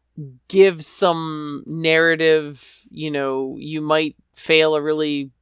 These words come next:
promising charge, or you might get a really random charge. I do kind of get that, but if you remember in previous editions,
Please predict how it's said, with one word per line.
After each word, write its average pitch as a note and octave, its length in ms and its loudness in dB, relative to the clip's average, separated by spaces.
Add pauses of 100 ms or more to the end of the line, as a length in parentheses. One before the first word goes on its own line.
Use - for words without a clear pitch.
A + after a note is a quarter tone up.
promising C#3+ 460 -2
charge, D3 440 2
or C#3 40 -12
you C#3 100 -6
might C#3 320 -2
get D3 220 0
a C#3+ 60 -6
really C#3 260 -4
random C3+ 360 -4
charge. C3 540 -4 (640)
I E3 240 -2
do G3 280 -4
kind F3 340 -2
of C3 120 -6
get C#3 160 -4
that, B2+ 220 -2
but C#3 100 -4
if C#3 120 -10
you E3 100 -4
remember E3 340 -2
in C#3 100 -2
previous C3+ 440 -6
editions, C3+ 720 -8